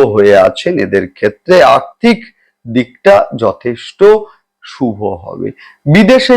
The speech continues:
যারা যেতে চাইছেন, বারংবার বাধা আসছিল, এবারে বাধা কিন্তু অবশ্যই সরবে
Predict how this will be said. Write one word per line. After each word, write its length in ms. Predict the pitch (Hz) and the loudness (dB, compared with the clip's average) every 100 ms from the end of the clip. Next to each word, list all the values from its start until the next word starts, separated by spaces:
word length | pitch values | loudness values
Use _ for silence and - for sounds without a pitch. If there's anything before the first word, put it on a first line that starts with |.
| 214 | 2
যারা 180 | 208 240 240 - 135 127 | 2 0 -4 -16 -10 -2
যেতে 320 | 175 175 233 220 165 | -2 0 -2 -2 0
চাইছেন, 540 | 101 104 - - 101 104 - 120 135 | -2 -2 -6 -8 -6 -6 -10 -2 2
বারংবার 680 | 151 208 233 240 208 240 262 - - - 120 | 2 2 2 0 2 2 0 -8 -20 -6 -2
বাধা 380 | 113 120 123 160 170 | 0 -2 -2 -2 -2
আসছিল, 380 | - - 214 190 156 | -4 -10 -2 0 2
এবারে 260 | 143 170 202 - - 139 143 | 2 2 0 -2 -16 -4 0
বাধা 340 | 147 165 190 214 220 | 2 2 0 0 -2
কিন্তু 300 | 220 196 220 135 127 | -4 -4 0 0 2
অবশ্যই 640 | 147 135 - - 123 113 107 - | 0 -2 -4 -2 -2 -2 -6 -2
সরবে 420 | 127 151 170 | 0 2 4